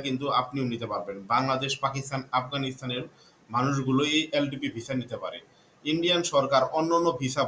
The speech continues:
বন্ধ রাখলেও বাংলাদেশ থেকে কিন্তু already ট্যুরিস্ট ভিসা বন্ধ রাখছে। কিছু ভিসা সীমিত আকারে চালু রাখছে, সেটা হচ্ছে মেডিকেল ভিসা,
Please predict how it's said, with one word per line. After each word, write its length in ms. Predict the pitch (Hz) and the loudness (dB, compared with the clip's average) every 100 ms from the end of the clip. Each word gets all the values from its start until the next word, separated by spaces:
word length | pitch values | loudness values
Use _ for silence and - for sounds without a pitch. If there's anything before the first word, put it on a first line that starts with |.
| 120 | -2
বন্ধ 160 | 120 127 117 | 0 2 2
রাখলেও 300 | 117 113 123 117 | 0 -6 -6 -2
বাংলাদেশ 320 | 120 131 123 - | 0 0 -2 -2
থেকে 140 | 131 127 | -2 -2
কিন্তু 160 | 127 120 | -6 -4
already 240 | 117 117 117 | -4 -4 -4
ট্যুরিস্ট 280 | 135 131 123 | -2 -2 -4
ভিসা 180 | 117 123 107 | -8 -8 -8
বন্ধ 140 | 110 110 | -6 -2
রাখছে। 220 | 104 - - - 170 | -4 -6 -20 -12 -4
কিছু 240 | 175 220 208 | -2 0 0
ভিসা 220 | 151 135 143 - | 0 4 4 4
সীমিত 280 | - 160 160 156 | 2 2 4 4
আকারে 200 | 127 139 139 | 4 2 2
চালু 140 | 131 123 | 2 4
রাখছে, 180 | 113 - 127 | 2 0 -6
সেটা 140 | 117 120 | -4 -2
হচ্ছে 160 | 123 113 | -2 -2
মেডিকেল 300 | 117 120 123 120 | -2 -2 -2 -2
ভিসা, 240 | 123 139 | 0 0